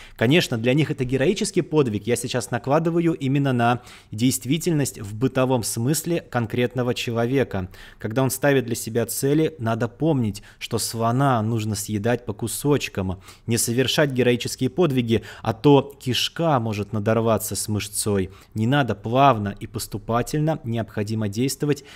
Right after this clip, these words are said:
ежедневно совершая малые шаги. И здесь, конечно, Стив Джобс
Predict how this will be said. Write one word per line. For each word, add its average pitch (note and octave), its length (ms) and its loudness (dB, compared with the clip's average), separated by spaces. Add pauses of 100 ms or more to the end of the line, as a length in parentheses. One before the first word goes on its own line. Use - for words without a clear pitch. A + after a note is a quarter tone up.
(120)
ежедневно B2 680 2
совершая A2+ 680 -2
малые A2+ 460 2
шаги. F#2 520 -4 (440)
И A#2 160 0
здесь, B2+ 260 2
конечно, A#2 420 -2
Стив A2 320 -6
Джобс G#2 480 -2